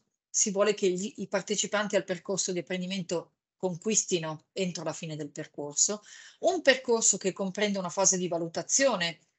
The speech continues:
per verificare in una maniera che può essere estremamente varia e, e che è a vostra scelta in alcuni casi e in altri non è a vostra scelta, per cui anche questo va negoziato.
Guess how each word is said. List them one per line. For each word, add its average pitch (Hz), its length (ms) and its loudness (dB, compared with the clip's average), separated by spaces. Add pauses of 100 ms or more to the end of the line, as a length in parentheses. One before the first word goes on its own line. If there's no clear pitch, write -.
(160)
per 180 160 4
verificare 175 840 2
in 254 180 0
una 240 180 0
maniera 233 460 0
che 220 140 -2
può 214 100 0
essere 214 400 2
estremamente 214 720 0
varia 160 580 2 (480)
e, 196 280 4
e 185 100 -6
che 202 140 4
è 196 40 10
a 196 120 6
vostra 185 320 2
scelta 220 360 2
in 196 100 0
alcuni 196 340 -4
casi 240 380 4
e 220 180 2
in 202 80 0
altri 208 400 0
non 196 180 -2
è 185 60 0
a 175 100 0
vostra 165 320 -2
scelta, 156 540 0
per 202 180 -2
cui 175 220 0
anche 165 240 -8
questo 165 360 -2
va 156 120 -4
negoziato. 151 840 -2